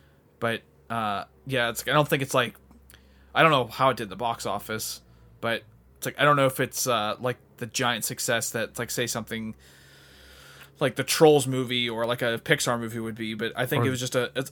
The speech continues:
Speaker 1: a fun,
Speaker 2: Po-,
Speaker 1: like,
Speaker 2: Pokemon,
Speaker 1: kids
Speaker 2: the,
Speaker 1: movie.
Speaker 2: the Pokemon, the first movie, one of the biggest movies.
Speaker 1: It was huge. You got the Mew card.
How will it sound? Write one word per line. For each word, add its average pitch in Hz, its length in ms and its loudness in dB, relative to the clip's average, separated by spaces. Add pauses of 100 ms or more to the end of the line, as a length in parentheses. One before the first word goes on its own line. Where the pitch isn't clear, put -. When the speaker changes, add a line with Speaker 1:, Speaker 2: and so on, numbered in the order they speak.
Speaker 1:
a 135 80 -2
fun, 185 280 6
Speaker 2:
Po-, 170 120 0
Speaker 1:
like, 139 260 0 (200)
Speaker 2:
Pokemon, 117 160 0
Speaker 1:
kids 117 120 0 (180)
Speaker 2:
the, 107 80 -2
Speaker 1:
movie. 110 160 -6
Speaker 2:
the 110 100 -6
Pokemon, 113 560 0
the 101 80 -6
first 104 300 -4
movie, 92 360 -8 (140)
one 113 100 -2
of 110 40 0
the 107 60 -2
biggest 104 280 -2
movies. 92 460 -6 (800)
Speaker 1:
It 127 100 -8
was 113 200 -6 (100)
huge. 101 240 -6
You 123 60 -6
got 117 80 -4
the 127 60 -10
Mew 123 220 -6
card. 110 360 -8